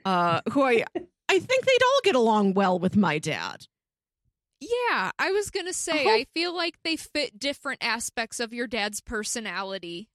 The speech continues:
Speaker 1: Right. He likes cars. He's, he likes action movies. You can
Speaker 3: Mm-hmm.
Speaker 1: talk about, I don't, <laughs> you talk about to Winston about guns or cars or something. Winston probably knows something about cars. I,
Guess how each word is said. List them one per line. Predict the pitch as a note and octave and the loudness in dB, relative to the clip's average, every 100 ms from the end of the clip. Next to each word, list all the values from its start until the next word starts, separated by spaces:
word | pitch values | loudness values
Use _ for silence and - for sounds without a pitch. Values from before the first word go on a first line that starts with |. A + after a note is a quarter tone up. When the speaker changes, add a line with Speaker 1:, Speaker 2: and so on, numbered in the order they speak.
| _ _ _ _ - | _ _ _ _ -2
Speaker 1:
Right. | D#4+ F#4+ F#4+ B3 E3+ - | 2 4 4 4 2 -2
He | B3 D4+ | 0 2
likes | E4 F4+ - - | 2 2 0 0
cars. | - C#4 D4 D4+ F4+ D4 - - | 2 4 4 4 4 2 -2 -4
He's, | A3 C4 B3 A3+ A3 - _ _ _ - | -8 -8 -6 -4 -6 -8 _ _ _ -4
he | D#4+ | 0
likes | F#4+ - | 2 4
action | A#3+ D4+ - C#4+ A#3 | 4 2 2 4 6
movies. | G3 G#3 G3 C#4+ D4 A3 | 6 6 4 2 0 -6
You | C4 C4 | -6 -4
can | A3 | -2
Speaker 3:
Mm-hmm. | C#4 | 0
Speaker 1:
talk | D4+ | 0
about, | D#4 B3+ B3 A#3 | 0 0 0 0
I | A#3 C4 | 0 0
don't, | B3 A3 B2 - | 0 -2 -2 -12
<laughs> | - | -10
you | D#4 D4 - | -8 -8 -4
talk | G4+ - G#4+ F#4 | -6 -6 -8 -6
about | E4+ C#4 | -6 -8
to | |
Winston | B3+ C#4+ E4 F4+ D4 D4+ | -6 -4 -2 -2 -6 -4
about | C#4+ G#3+ B3+ - | -4 -4 -6 -8
guns | F3+ B3+ C4 A3 | -4 -4 -4 -4
or | G#3 | -4
cars | - G#3+ G#3 C4 - | -2 0 0 -4 -8
or | B3+ | -18
something. | B3 B3+ A#3 C#4 B3+ _ _ - | -8 -6 -2 0 -2 _ _ -8
Winston | G4 - C#4 | -6 -4 0
probably | C4+ A#3+ A3+ | 2 4 4
knows | G3+ F#3 | 4 4
something | G#3 F#3+ G3+ F3+ | 2 0 0 -2
about | E3 - | -2 -4
cars. | B2 E3 D#3+ D#3+ - _ _ _ | 0 0 2 -2 -8 _ _ _
I, | - | -2